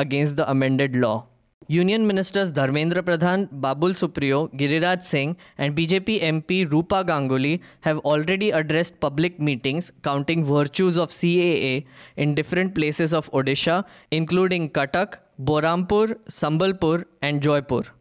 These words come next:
This Eastern Zonal Council meeting in Bhubaneswar will be attended by Mamata Banerjee, who is a bitter critic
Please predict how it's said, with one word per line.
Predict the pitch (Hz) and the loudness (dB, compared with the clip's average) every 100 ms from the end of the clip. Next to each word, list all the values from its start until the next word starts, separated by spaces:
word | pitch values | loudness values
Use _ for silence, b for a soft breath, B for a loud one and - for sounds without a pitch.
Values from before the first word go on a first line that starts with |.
| _ _ - | _ _ -4
This | 165 175 - | -4 -4 -2
Eastern | 180 170 - 233 233 226 | 0 0 -2 0 2 2
Zonal | 151 165 165 180 180 | 2 2 2 2 0
Council | 165 147 156 208 | 0 0 2 2
meeting | 190 160 143 160 160 | 2 0 0 -2 0
in | 160 143 | -2 2
Bhubaneswar | 160 165 180 143 - 135 147 180 | 2 2 0 -2 0 0 0 -2
will | 143 | -2
be | 143 160 | -2 0
attended | 147 160 160 165 170 | 0 0 0 0 -2
by | 165 | -2
Mamata | 151 131 127 131 160 | 0 0 0 0 0
Banerjee, | 143 131 127 117 113 113 B B B | 0 0 0 0 -4 -6 B B B
who | - 175 | 0 2
is | 175 | 4
a | 170 | 2
bitter | 156 151 190 185 | -2 -2 -2 -2
critic | 175 156 175 165 | -4 -2 -4 -6